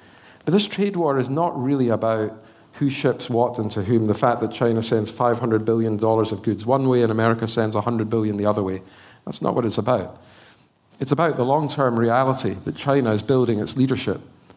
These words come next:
in areas of technology and other places that challenge the West. And so we're gonna see continued battles, not just once this one is settled, and no doubt there will be some kind of statement coming out later today or over the weekend from Buenos Aires.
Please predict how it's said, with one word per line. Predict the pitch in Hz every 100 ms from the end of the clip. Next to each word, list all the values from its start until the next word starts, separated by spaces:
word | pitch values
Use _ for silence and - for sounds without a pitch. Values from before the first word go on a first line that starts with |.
| _
in | 131 120
areas | 131 123 123
of | 107
technology | 110 - 135 143 139 127
and | 117
other | 131
places | 127 117 104 139 123
that | -
challenge | - 151 131 104 117
the | 127
West. | 156 - - - - - - - - -
And | 120
so |
we're | 202
gonna | 202 151
see | 175 151
continued | 135 - 165 147 107
battles, | 127 127 117 101
not | 151 185 -
just | 160 151
once | 135 -
this | 135 -
one | 120
is | 107
settled, | - 120 123 117
and | 120
no | 147 156
doubt | 151 135 - - - _
there | 113
will | 113
be | 110
some | - 156 165
kind | 156 147
of | 135
statement | - 139 135 135
coming | 143 123
out | 120 107
later | 123 131
today | - 117
or | 117
over | 117 113
the | 117
weekend | 113 113 107
from | 107 104
Buenos | 101 98
Aires. | 95 90 - -